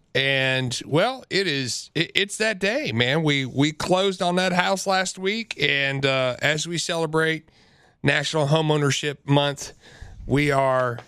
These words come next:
taking possession and moving in. And we wanna make sure that you're able to start off right. And, well, what better way than using a professional moving service? Um,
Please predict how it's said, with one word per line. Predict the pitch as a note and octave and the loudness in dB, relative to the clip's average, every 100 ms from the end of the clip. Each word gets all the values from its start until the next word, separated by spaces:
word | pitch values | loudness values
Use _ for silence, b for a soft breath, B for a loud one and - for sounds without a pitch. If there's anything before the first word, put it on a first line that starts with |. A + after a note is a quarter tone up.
| - | -12
taking | - D3+ D#3 D3+ C#3 | -2 -2 0 0 2
possession | C3 C3+ C3+ - C3 | 2 2 0 -2 0
and | A2+ A2+ | 4 6
moving | C#3 G#3 E3 B2+ | 6 4 0 0
in. | A2+ A2+ A#2 A#2+ - - | 0 2 2 0 -4 0
And | A#2+ C3+ | 2 2
we | A#3 | 2
wanna | G#3 D#3+ | 2 2
make | D3+ D3 | 0 0
sure | - D3 C#3+ | -2 -2 0
that | C3 | 0
you're | A#2 E3+ E3 | 0 0 0
able | D3+ D3 | 0 0
to | B2+ | 0
start | G#2+ - C#3+ C#3 | 0 -2 0 2
off | B2+ B2 | 0 0
right. | B2 A#2+ A#2+ B2 _ b b b | 0 0 0 -4 _ b b b
And, | - B2 A#2 A2+ A2 | -2 2 2 2 2
well, | B2 C#3+ C#3+ | 2 2 2
what | E3+ D#3+ | 0 2
better | D3+ D3+ | 0 2
way | C#3+ C#3+ D3+ | 0 2 0
than | D3+ C3+ | 0 2
using | B2+ C3+ C3+ | 4 4 2
a | A#2+ | 2
professional | A2+ - B2+ - C3+ C3 | 2 2 0 0 4 4
moving | A#2+ A#2 A#2 | 6 4 2
service? | - A2+ G#2+ G#2+ - B B B B - | 2 0 0 0 -2 B B B B 0
Um, | A#2 A2+ A2 G#2+ | 2 2 2 0